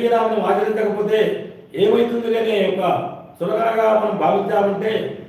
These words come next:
మనకు కొన్ని నష్టాలు, కష్టాలు ఇవి కూడా వర్తిస్తుంటాయి. దీనివల్ల కూడా మనకు కొన్ని అశాంతి లోపం అవుతుంది. ఈ గ్రహణాలు కూడా మనం ముఖ్యంగా తెలుసుకోవాల్సిన విషయాలు. ఇంకా విషయాలు కూడా గ్రహణ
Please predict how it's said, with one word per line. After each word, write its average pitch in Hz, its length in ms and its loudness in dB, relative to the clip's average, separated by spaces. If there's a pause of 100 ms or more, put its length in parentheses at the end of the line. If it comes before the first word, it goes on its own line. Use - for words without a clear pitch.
(220)
మనకు 190 240 -2
కొన్ని 202 260 -2
నష్టాలు, 202 460 2 (160)
కష్టాలు 196 480 2 (460)
ఇవి 190 180 4
కూడా 220 180 6 (920)
వర్తిస్తుంటాయి. 220 720 0 (340)
దీనివల్ల 233 420 0
కూడా 226 120 4 (100)
మనకు 208 260 2
కొన్ని 196 240 0 (760)
అశాంతి 240 420 2
లోపం 226 280 0
అవుతుంది. 196 400 2 (400)
ఈ - 20 0 (120)
గ్రహణాలు 196 440 2
కూడా 196 180 2
మనం 185 140 -4
ముఖ్యంగా 196 380 -2 (520)
తెలుసుకోవాల్సిన 185 580 0 (100)
విషయాలు. 208 400 2 (560)
ఇంకా 247 200 2 (140)
విషయాలు 233 360 2 (100)
కూడా 226 160 4 (500)
గ్రహణ - 220 -2